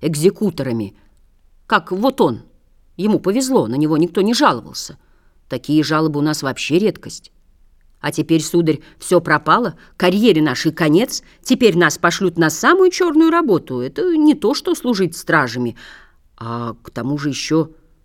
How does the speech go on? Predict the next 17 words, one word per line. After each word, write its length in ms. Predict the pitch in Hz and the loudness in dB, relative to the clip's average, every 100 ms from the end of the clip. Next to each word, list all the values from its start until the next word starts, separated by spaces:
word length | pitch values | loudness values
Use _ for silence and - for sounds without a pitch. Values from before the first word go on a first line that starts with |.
| _ _ _ _ | _ _ _ _
крепко 400 | - 139 180 - | -6 -2 -2 -2
высекут». 600 | 131 185 - 311 - - _ _ _ _ _ _ _ _ _ _ _ _ _ - | -2 -2 -2 -6 -8 -20 _ _ _ _ _ _ _ _ _ _ _ _ _ -4
«Неужели 560 | 415 440 370 262 151 | -2 -2 2 2 2
эта 220 | 143 135 | 0 -2
розга 340 | 151 160 131 143 | 0 0 -2 -6
так 240 | 156 131 | -6 -4
больно 300 | 151 135 131 | 0 0 -2
сечёт?» — 520 | 135 196 - 117 - - _ _ _ | -4 -6 -4 -8 -8 -20 _ _ _
спросил 520 | - - 165 143 147 123 | -16 -4 -4 -2 -4 -4
Ка 240 | - 208 | 0 0
и 200 | - 170 | 2 -2
потрогал 680 | 170 196 196 170 123 123 156 | -2 -2 0 0 0 -4 -2
розгу, 420 | 302 196 143 120 - - | -2 -2 -4 -8 -10 -10
которой 300 | - 202 214 | -4 0 2
помахивал 680 | 214 247 226 185 202 180 170 | 4 2 2 0 0 0 0
перед 340 | 185 180 165 | 0 -2 0
ним 280 | 165 160 | 2 2